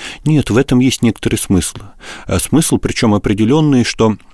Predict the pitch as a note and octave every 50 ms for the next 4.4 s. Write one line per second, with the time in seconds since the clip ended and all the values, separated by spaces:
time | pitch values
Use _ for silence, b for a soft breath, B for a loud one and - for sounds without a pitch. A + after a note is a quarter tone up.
0 | - - - _ - - - - - - - - A2+ G#2+ - - A2+ G#2+ C#3 D3
1 | - G2 F#2 - F2+ F2 F2 F#2 - - - - - - F#2+ G2 G2 F2 E2 D2
2 | D#2+ D#2+ E2 D#2+ D#2+ F2 E2 E2+ D#2+ D#2 - - - B B B B B B B
3 | D#2+ D2+ - - C#2+ C#2 - - - - - D#3 D#3 - - G2 G#2 A#2 A2+ -
4 | - D2+ D2+ D2 - - E2 E2